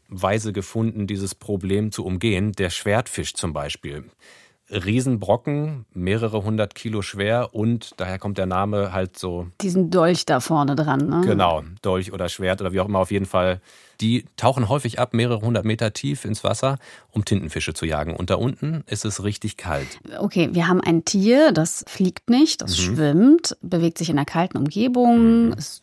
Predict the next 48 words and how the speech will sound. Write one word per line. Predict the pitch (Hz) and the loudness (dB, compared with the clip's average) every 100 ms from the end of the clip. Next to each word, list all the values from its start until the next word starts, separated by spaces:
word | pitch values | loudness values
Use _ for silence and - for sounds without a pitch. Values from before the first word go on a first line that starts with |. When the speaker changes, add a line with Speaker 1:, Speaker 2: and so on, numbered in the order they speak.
| - | -10
Speaker 2:
ziemlich | - 151 151 | -2 -2 0
groß, | - 233 277 - | 4 6 6 6
also | 156 | 2
hat | 156 - | 0 0
wahrscheinlich | - 147 147 - | -2 0 -2 -4
eher | - 185 196 | 0 4 6
einen | 175 | 6
langsameren | 170 226 208 208 214 202 196 | 6 6 6 6 4 4 0
Stoffwechsel, | - 190 - 202 - 214 202 214 - - - - - - | 0 -2 -2 -4 -2 -2 0 0 -2 -18 -16 -18 -18 -8
im | 170 | -2
Vergleich | 160 156 165 | 2 2 0
zur | 185 | -4
Fliege | - 208 220 | -2 0 0
zumindest. | - 196 190 196 - - - | 0 2 4 2 -2 -12 0
Müsste | 185 214 - | 4 4 6
also | - 180 175 | 4 6 4
tendenziell | 180 196 269 262 247 - | 4 6 6 6 2 4
eher | 190 196 185 - | 6 6 4 -2
langsamere | - 165 160 165 131 123 - | -2 2 6 6 4 0 -2
Augen | - 90 127 | -6 -6 -6
haben, | 139 107 | -6 -6
oder? | 92 240 359 | -2 0 0
Speaker 1:
Genau, | 113 110 90 90 | 2 4 4 4
die | 98 95 | 0 2
Augen | 113 135 | 4 4
sind | 127 123 | 0 0
zwar | 123 110 101 | 4 4 4
riesengroß, | 104 120 123 110 92 104 165 | 0 0 0 -2 0 0 0
die | 117 | -2
können | 110 107 | -2 -2
so | |
groß | 98 107 - | -2 -4 -4
wie | 92 | -6
Grapefruits | 98 104 127 - 87 85 - | -2 -2 -2 -4 -6 -6 -8
werden. | 78 76 95 143 - | -4 -4 -2 -6 -2
Speaker 2:
Okay. | 320 - - 131 - | -4 0 0 2 0
Speaker 1:
Und | - | 2
da | |
haben | 95 104 | 2 2
die | |
normalerweise | 101 90 90 127 117 110 113 | 2 4 4 4 4 2 2
eine | 104 95 | 0 -2
Flimmerverschmelzungsfrequenz | - 107 101 101 92 95 92 95 92 - 90 - 87 85 | -2 0 0 0 -4 -2 -4 -2 -6 -4 -6 -4 -4 -4
von | 85 80 | -6 -8
fünf. | - 104 80 - | -4 -4 -4 -6
Also | 82 87 | -8 -8
die | 85 | -6
sehen | 87 85 87 | -6 -6 -8